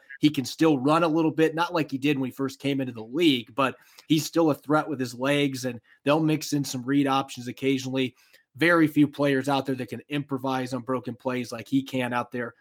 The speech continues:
on the field. And defensive players hate to try to pass rush against him. Even at the age of thirty-one, he is still a dynamite weapon back there. So this team only will go as far as Russell Wilson carries them. Now,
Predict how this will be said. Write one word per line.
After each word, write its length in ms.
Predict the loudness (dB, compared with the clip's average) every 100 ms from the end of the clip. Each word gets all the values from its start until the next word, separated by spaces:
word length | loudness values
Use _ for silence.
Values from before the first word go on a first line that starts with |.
| _ 0
on 180 | 2
the 60 | 2
field. 400 | 0 4 6 6
And 160 | 4 0 -4
defensive 460 | -2 2 2 2 2
players 360 | 6 6 4 0 -2
hate 320 | 2 2 0
to 80 | -10
try 200 | -2 0
to 80 | 0
pass 360 | -2 -2 -2
rush 320 | -6 -8 -8 -14
against 320 | -14 -14 -6
him. 280 | -4 -4 -10 _ _ 2
Even 320 | 4 6 4
at 160 | 2 0
the 120 | 2
age 240 | 2 2
of 120 | -2
thirty-one, 640 | 0 2 2 2 2 0 0
he 160 | -4
is 100 | -4
still 300 | -4 -2 -2
a 60 | -2
dynamite 600 | -2 0 2 0 -2 -4
weapon 300 | -4 -4 -6
back 300 | -6 -6 -6
there. 180 | -8 -10
So 320 | -6 -4 -4 -8 -20 -4 2
this 200 | 2 6
team 260 | 6 8 6 6
only 340 | 6 8 8
will 120 | 8
go 180 | 8 4
as 100 | 2
far 380 | 2 2 4 0
as 100 | 0
Russell 300 | 0 0 -2
Wilson 340 | -2 -2 -6
carries 460 | -2 2 4 4 4
them. 280 | 0 0 0
Now, 300 | 2 0